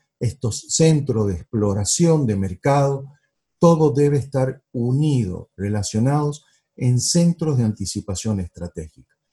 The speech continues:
Esto es fundamental. ¿Por qué? Para poder explorar los modelos y poder ir nosotros teniendo una, eh, gestión anticipativa.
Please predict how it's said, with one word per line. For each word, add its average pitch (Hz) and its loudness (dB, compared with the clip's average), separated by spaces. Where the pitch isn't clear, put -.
Esto 156 -2
es - -8
fundamental. 123 -6
¿Por 131 -6
qué? 123 -4
Para 107 -6
poder 127 0
explorar 160 0
los 131 0
modelos 143 2
y 131 -6
poder 131 -2
ir 180 -2
nosotros 131 -6
teniendo 127 -4
una, 131 -4
eh, 98 -12
gestión 139 -4
anticipativa. 95 -6